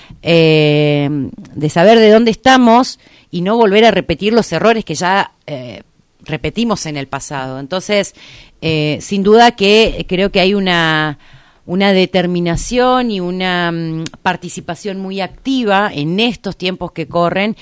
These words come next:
que tiene que ver también con el mundo digital, ¿no? O sea, eh, a, a diferencia de lo que sucedía hace algunos años atrás, eh, no, no estaba tan vinculado el mundo digital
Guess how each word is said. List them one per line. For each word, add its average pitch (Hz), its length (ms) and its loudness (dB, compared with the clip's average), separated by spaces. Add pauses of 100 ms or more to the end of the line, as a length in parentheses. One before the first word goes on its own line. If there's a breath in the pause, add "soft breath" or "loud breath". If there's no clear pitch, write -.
(300 loud breath)
que 185 120 -4
tiene 240 260 0
que 208 80 0
ver 214 160 2
también 226 280 -2
con 208 140 -4
el 170 100 -6
mundo 185 320 -4
digital, 139 640 -6 (140)
¿no? 226 240 0
O 233 40 0
sea, 165 400 0 (380 loud breath)
eh, 170 500 -4
a, 160 260 -2
a 170 40 0
diferencia 233 640 -2
de 214 60 2
lo 185 120 -2
que 170 100 -6
sucedía 233 840 2
hace 165 460 -2
algunos 185 440 -2
años 190 280 -4
atrás, 190 520 2 (440 loud breath)
eh, 156 580 0
no, 240 300 -2
no 247 120 -2
estaba 254 360 0
tan 208 720 -2 (140)
vinculado 180 720 2
el 175 80 0
mundo 202 320 0
digital 190 720 0